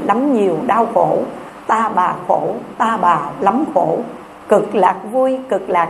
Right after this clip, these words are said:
chỗ nhàn vui, Tây phương cực lạc hãy phản hồi, dứt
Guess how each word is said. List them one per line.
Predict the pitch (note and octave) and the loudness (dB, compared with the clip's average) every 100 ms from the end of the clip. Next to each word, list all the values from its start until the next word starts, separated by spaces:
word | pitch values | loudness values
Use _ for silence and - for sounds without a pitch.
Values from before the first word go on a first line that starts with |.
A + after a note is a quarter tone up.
| - | -2
chỗ | F3+ A#3 B3 | 0 2 2
nhàn | F#3+ F3 D#3 F3+ | 0 -2 -2 4
vui, | A#3+ A#3+ A#3+ - - - | 6 6 0 -10 -18 -2
Tây | C4+ C4+ C4+ | 2 2 0
phương | C#4 C4 C4 - | 2 2 2 0
cực | F#3+ - | -2 0
lạc | F3+ E3 - - - - - | -2 -2 -4 -12 -18 -20 -8
hãy | F3 E3+ - | 0 0 2
phản | E3 D#3+ C4 G3 | -2 -2 -2 -2
hồi, | F#3+ E3 E3 - - - - | -2 -4 -8 -12 -20 -20 -2
dứt | A#3 | 2